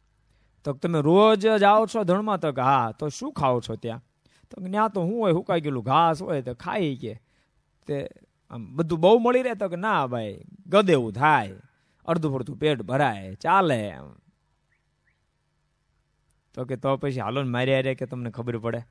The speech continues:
મોજ દેખાડો કે. જબરી મોજ છે કે, એમાં સૂકા ઘાસમાં હું ખાઉં? હું તો જો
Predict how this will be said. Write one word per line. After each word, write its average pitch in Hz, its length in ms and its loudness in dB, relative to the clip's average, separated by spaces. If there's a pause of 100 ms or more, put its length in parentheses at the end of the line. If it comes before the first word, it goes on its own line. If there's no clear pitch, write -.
(380)
મોજ 117 360 0
દેખાડો 117 440 -4
કે. 117 120 -14 (1300)
જબરી 135 360 -2
મોજ 120 280 -2
છે 95 220 -12
કે, 87 220 -18 (180)
એમાં 117 220 -6
સૂકા 135 380 -4
ઘાસમાં 139 320 -2
હું 170 100 -6
ખાઉં? 139 160 -2
હું 139 140 -6
તો 131 140 -4
જો 175 240 -2